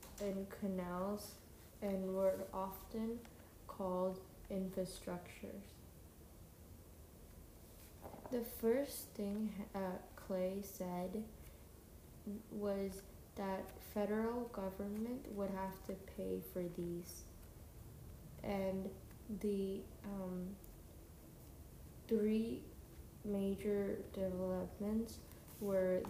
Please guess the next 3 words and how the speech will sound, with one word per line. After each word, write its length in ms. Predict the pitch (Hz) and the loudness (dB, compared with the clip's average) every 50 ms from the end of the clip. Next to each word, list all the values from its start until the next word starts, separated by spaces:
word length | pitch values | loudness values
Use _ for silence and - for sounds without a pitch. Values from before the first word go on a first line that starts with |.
| 180 | 2
the 300 | 185 190 190 190 190 190 - - - | 2 2 2 2 0 -2 -4 -4 -8
Cumberland 960 | - - - - 214 202 202 208 202 226 226 226 226 233 233 240 240 240 226 - - - - | -10 -8 -4 0 2 4 6 6 6 8 8 10 10 8 8 6 2 2 0 0 -2 -2 -2
Road, 640 | 202 185 185 185 180 175 170 170 180 180 208 214 | 2 6 8 8 8 8 6 6 4 4 2 2